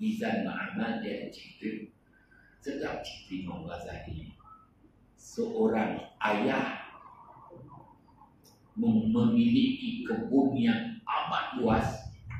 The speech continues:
maka si ayah sebelum meninggal dunia, dia suruh anak-anak dia,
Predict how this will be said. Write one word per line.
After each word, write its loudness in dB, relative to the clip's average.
maka 0
si -2
ayah 2
sebelum 2
meninggal 0
dunia, 2
dia 2
suruh -2
anak-anak 0
dia, -4